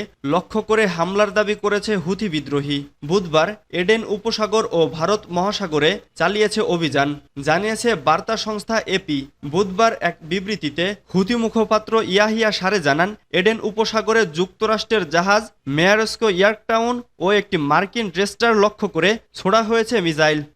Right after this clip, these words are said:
ভারত সাগরে টার্গেট করা হয়েছে ইসরায়েলি জাহাজ এমএসসি ভেরাক্রুজকে।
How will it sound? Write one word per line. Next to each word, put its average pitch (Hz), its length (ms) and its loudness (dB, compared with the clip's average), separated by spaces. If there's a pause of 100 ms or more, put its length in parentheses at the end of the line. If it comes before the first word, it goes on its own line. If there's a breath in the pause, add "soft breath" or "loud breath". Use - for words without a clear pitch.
(140)
ভারত 196 340 2
সাগরে 226 400 2 (120)
টার্গেট 202 360 0
করা 214 220 2
হয়েছে 180 400 0 (280)
ইসরায়েলি 220 480 2
জাহাজ 214 360 2 (240)
এমএসসি 233 580 2
ভেরাক্রুজকে। 180 760 0